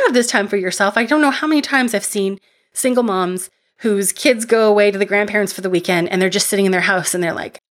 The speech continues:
"I don't fucking know what to do. I've been waiting for this time for myself, and now what am I supposed to do with it?"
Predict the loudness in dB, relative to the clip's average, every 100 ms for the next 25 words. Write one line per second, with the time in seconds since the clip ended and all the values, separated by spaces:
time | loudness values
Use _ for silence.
0 | -2 0 0 -2 0 -2 -2 0 2 0
1 | -2 -2 0 2 0 0 0 2 2 2
2 | -2 -2 0 0 0 -2 -2 -2 0 0
3 | -2 -2 -2 -2 -2 0 0 -2 -6 -4
4 | -4 0 0 -2 -10